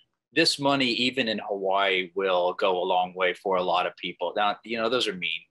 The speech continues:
those are means, they're not, um, real, but, uh,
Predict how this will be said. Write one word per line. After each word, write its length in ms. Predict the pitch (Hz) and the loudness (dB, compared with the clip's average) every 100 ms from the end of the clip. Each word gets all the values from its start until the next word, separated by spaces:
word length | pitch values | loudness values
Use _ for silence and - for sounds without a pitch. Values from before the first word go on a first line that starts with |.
| _ | _
those 180 | 110 104 | -2 0
are 60 | |
means, 320 | 90 80 80 - | -2 -6 -6 -6
they're 100 | 87 | -2
not, 280 | 90 90 - | -2 -2 -2
um, 280 | 82 78 - _ _ _ _ _ | -2 -2 -6 _ _ _ _ _
real, 220 | 98 90 85 | -4 -2 0
but, 240 | 90 - - - 90 | -2 -4 -8 -8 -2
uh, 260 | 101 95 | 0 0